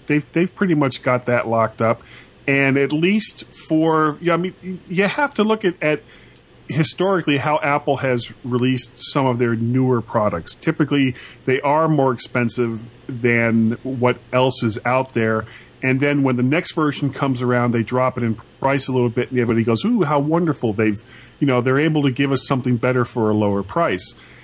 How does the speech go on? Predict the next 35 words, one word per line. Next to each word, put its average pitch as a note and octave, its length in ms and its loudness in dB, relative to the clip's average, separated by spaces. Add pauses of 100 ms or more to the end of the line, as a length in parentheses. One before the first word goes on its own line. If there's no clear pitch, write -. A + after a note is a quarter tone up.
(140)
And D#3+ 400 2 (140)
at, D#3+ 260 -2
at D#3 120 0
least C4+ 300 -2
at D3 100 0
first, G#3 500 -4
a, C3+ 180 0
an C#3 200 0
iPad F3+ 680 -2
Mini, C3+ 420 -2
or A2 180 -4
whatever D3 300 0
they G#3 140 0
call C3 320 0
it, B2+ 80 -4 (400)
is C#3 180 0
going D#3 380 0 (140)
to C#3 340 2
enjoy, B2+ 720 0 (300)
right D3 320 0
off E3+ 240 0
the C#3 80 0
bat, A#2 280 0
huge D3 440 -4
market A2+ 360 -2
share. D#2 280 -10 (420)
So C#3+ 320 0
they D#3+ 160 2
don't G3 260 0
necessarily E3+ 920 0 (420)
have F#3 400 -2
to E3+ 80 0
be D3+ 520 -6 (420)
price E3 360 0
competitive C3 920 -2